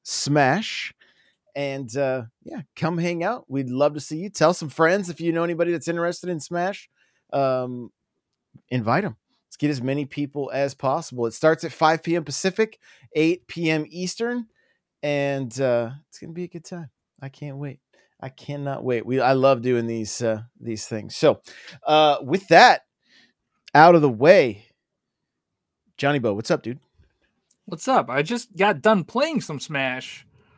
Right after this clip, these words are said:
Speaker 1: How'd it go?
Speaker 2: And, uh, it went, you know, I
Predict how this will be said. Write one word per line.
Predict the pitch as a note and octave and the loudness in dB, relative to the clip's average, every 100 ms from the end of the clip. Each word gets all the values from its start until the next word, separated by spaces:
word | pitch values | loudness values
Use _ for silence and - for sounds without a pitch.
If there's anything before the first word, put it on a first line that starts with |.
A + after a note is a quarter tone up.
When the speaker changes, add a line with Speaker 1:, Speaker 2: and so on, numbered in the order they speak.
| _ _ _ _ _ _ _ _ _ _ _ _ _ _ _ | _ _ _ _ _ _ _ _ _ _ _ _ _ _ _
Speaker 1:
How'd | - C3 | -4 -4
it | G#2+ | -2
go? | C3 A#2+ _ _ B2+ | -6 -6 _ _ -18
Speaker 2:
And, | A#2+ - _ _ | -18 -20 _ _
uh, | C3 C3 B2+ B2+ C3 B2 _ _ _ _ _ _ _ - | -8 -2 0 0 -2 -4 _ _ _ _ _ _ _ -2
it | A#3+ | 0
went, | G#3+ G#3+ G#3+ _ _ _ _ _ _ _ | 2 2 2 _ _ _ _ _ _ _
you | E3+ | -4
know, | E3+ | 2
I | E3 | 2